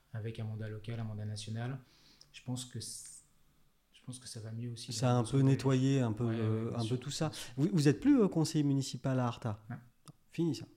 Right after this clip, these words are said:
Speaker 1: Non, fini.
Speaker 2: Vous avez abandonné votre commune ?
Speaker 1: J'ai abandonné ma commune,
Speaker 2: C'est pas
Speaker 1: euh,
Speaker 2: bien.
Speaker 1: mais la, la mort, la mort dans l'âme. Mais
Speaker 2: Ouais.
Speaker 1: après, je me suis dit, bon, bah voilà, quand on est, quand on a été maire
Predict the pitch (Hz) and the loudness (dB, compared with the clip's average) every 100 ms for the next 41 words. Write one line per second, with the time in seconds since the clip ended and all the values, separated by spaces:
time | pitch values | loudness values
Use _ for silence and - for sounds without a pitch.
0 | _ - - _ - 117 - - - - | _ -16 -16 _ -16 -14 -14 -14 -16 -16
1 | - 107 107 123 123 123 117 - 135 139 | -6 -2 2 2 2 0 -2 -2 0 0
2 | 131 87 - - - - - - 120 131 | -2 -6 -16 -20 -20 -20 -14 -10 -8 -4
3 | 160 143 139 131 147 147 120 131 143 120 | -4 -4 -4 -4 -4 -2 -2 0 2 0
4 | 117 117 113 117 123 156 131 120 147 139 | -2 -4 -4 -4 -4 -4 -4 -4 -6 -6
5 | 127 147 175 127 123 117 117 113 127 135 | -4 -4 -6 -6 -6 -4 -2 -2 -2 -4
6 | 123 120 123 113 127 135 120 117 110 107 | -2 -4 -4 -8 -4 -4 -4 -4 -6 -8
7 | 113 120 113 117 117 117 113 - - _ | -8 -8 -8 -10 -8 -8 -8 -14 -20 _
8 | _ _ _ _ _ _ _ - 131 127 | _ _ _ _ _ _ _ -10 -4 0
9 | 127 127 131 135 135 135 139 | 0 0 0 0 0 -2 -4